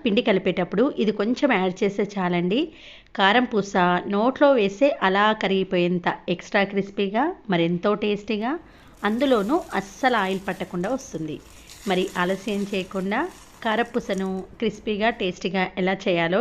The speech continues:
ఇప్పుడు చూసేద్దాం పదండి. దీనికోసం ముందుగా ఒక మిక్సింగ్ బౌల్లోకి రెండు కప్పుల నిండా శనగపిండిని తీసుకోండి. కారపూస మరింత క్రిస్పీగా, మరింత టేస్టీగా రావడం కోసం రెండు టేబుల్ స్పూన్ల మైదా పిండి వేయండి. ఇలా మైదా పిండి యాడ్ చేయడం వల్లనే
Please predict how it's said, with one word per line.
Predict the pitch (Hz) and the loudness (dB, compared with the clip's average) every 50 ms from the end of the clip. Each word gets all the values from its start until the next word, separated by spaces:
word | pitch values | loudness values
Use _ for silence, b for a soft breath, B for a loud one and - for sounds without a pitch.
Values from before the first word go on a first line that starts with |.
| 277 285 | 0 0
ఇప్పుడు | - 220 175 - | -2 -6 -8 -6
చూసేద్దాం | 185 170 - 190 160 160 180 196 240 262 254 | -6 -4 -2 -2 -4 -2 -2 -4 -4 -6 -6
పదండి. | 269 185 170 156 156 147 143 143 - - b b b b b b b b b b _ - - 190 190 | -6 -8 -6 -8 -8 -8 -10 -12 -12 -16 b b b b b b b b b b _ -10 -4 2 2
దీనికోసం | 247 254 262 262 262 240 233 - 285 302 392 440 - 247 | 4 4 4 4 4 4 4 4 2 2 2 0 0 2
ముందుగా | 226 226 233 269 233 240 240 233 214 | 2 4 4 6 8 8 8 8 6
ఒక | 208 208 185 | 4 2 0
మిక్సింగ్ | 185 175 - - - 208 196 190 | 0 -2 -2 -2 0 2 4 4
బౌల్లోకి | 190 185 185 185 185 180 - 277 320 330 - - - 208 | 4 4 4 4 2 2 0 0 -2 -2 -4 -6 -4 0
రెండు | 196 190 220 - - | 0 0 2 2 0
కప్పుల | 220 208 - 214 202 185 190 | 0 0 2 0 2 2 2
నిండా | 180 180 175 240 302 294 | 2 4 2 2 2 0
శనగపిండిని | - 214 196 190 190 - 190 170 180 214 240 - | 0 2 2 2 2 2 0 0 2 0 0 0
తీసుకోండి. | 202 196 - - 185 165 170 160 160 160 - b b b b b b b b b b b b b b b - - | -2 -4 -4 -4 -2 -2 -2 -2 -4 -4 -8 b b b b b b b b b b b b b b b -2 2
కారపూస | 220 226 277 294 294 269 233 - 233 208 202 208 208 202 | 4 4 4 4 4 2 2 2 4 2 2 2 2 2
మరింత | 196 202 214 226 247 226 | 2 2 2 2 0 0
క్రిస్పీగా, | - 214 196 - - 220 208 196 214 214 214 202 | 0 0 -2 -2 0 0 2 4 4 4 4 4
మరింత | 185 180 185 190 185 220 - | 2 2 2 2 0 0 0
టేస్టీగా | 202 180 175 - - 196 190 190 190 185 | 0 -2 -2 -2 -2 -2 0 0 0 0
రావడం | 180 180 175 170 180 180 175 175 | 0 0 2 2 2 0 0 0
కోసం | 180 175 - 254 277 - - - 208 | -2 -4 -2 -4 -6 -6 -6 -2 0
రెండు | 202 196 196 196 208 | 0 2 2 2 2
టేబుల్ | 202 208 202 262 254 - | 2 2 2 0 0 -2
స్పూన్ల | - - 202 185 190 220 254 240 202 | -4 -2 0 0 2 2 2 2 2
మైదా | 185 180 175 208 208 208 | 2 4 4 2 2 0
పిండి | 202 165 175 208 247 | 0 0 0 2 2
వేయండి. | 220 180 175 170 165 160 160 165 - B B B B B B B B B | 2 0 0 -2 -2 -4 -6 -6 -8 B B B B B B B B B
ఇలా | 240 254 269 254 226 | 4 4 6 6 6
మైదా | 202 196 208 254 254 - | 4 4 4 4 2 2
పిండి | 269 254 247 240 | 2 4 4 4
యాడ్ | 196 180 185 180 - | 4 2 0 0 0
చేయడం | - 208 185 190 185 175 175 | 0 2 2 2 2 2 2
వల్లనే | 175 175 180 208 | 2 2 2 2